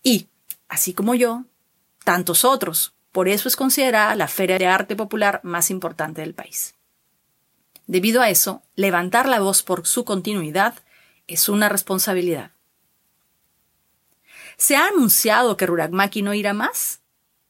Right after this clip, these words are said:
No. Aún no, al menos. La próxima edición irá del veintiuno al treinta y uno de julio porque su organización está gestada desde hace meses.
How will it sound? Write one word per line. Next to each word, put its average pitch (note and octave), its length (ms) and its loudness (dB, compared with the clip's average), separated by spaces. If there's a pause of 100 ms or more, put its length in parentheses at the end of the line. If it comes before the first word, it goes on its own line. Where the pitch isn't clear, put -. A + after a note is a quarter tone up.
(240)
No. E3+ 360 -10 (1400)
Aún G#3 260 2
no, A3+ 340 2
al D3+ 140 -10
menos. E3+ 480 -4 (680)
La F3+ 180 -6
próxima D#4 320 2
edición B3+ 440 2
irá F#3+ 220 2
del G#3+ 140 0
veintiuno G3+ 400 0
al E3+ 100 -4
treinta E3 260 -4
y F3 100 0
uno G#3+ 120 0
de B3+ 80 2
julio A#3+ 400 0
porque G3+ 240 -4
su F#3+ 160 -2
organización F#3 680 -2
está - 260 -2
gestada G3 540 0
desde D#3+ 240 -2
hace D#3 180 -2
meses. G#3+ 640 -4